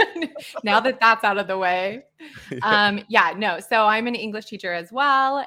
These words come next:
Speaker 1: And I, well, this is probably something we'll touch on, but I'm originally from Nebraska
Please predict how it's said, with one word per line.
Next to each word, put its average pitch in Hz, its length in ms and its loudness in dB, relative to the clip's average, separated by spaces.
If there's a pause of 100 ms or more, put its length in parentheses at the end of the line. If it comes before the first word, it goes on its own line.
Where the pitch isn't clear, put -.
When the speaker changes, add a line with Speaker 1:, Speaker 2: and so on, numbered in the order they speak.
Speaker 1:
And 185 680 -6 (140)
I, 175 800 -2 (1040)
well, 196 300 -4
this 220 140 -10
is - 60 -20
probably 185 260 -2
something 185 280 -12
we'll 165 120 -10
touch 349 220 -4
on, 175 300 0
but 185 400 0 (140)
I'm 190 460 -4 (480)
originally 233 360 -2
from 190 500 -2
Nebraska 214 680 0